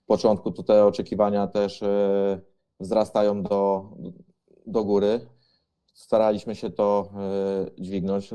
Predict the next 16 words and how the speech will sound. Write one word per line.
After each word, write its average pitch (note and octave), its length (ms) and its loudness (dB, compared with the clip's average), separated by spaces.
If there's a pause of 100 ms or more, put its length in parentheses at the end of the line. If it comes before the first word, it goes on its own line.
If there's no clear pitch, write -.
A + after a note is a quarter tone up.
Zaczęliśmy A2+ 540 -2
grać G#2 180 0
w - 40 -20
tej G#2+ 100 -8
drugiej G#2 280 -4
rundzie G2+ 340 -2
w, G2 320 -2
w - 40 -20
kratkę. G2 420 -2 (1040)
E, G2+ 360 0 (180)
plan, A2+ 440 2 (680)
jak A2 320 0
to, G2+ 380 2 (420)
e, - 80 -8
zrobić, F#2+ 580 0
e, F#2 520 -2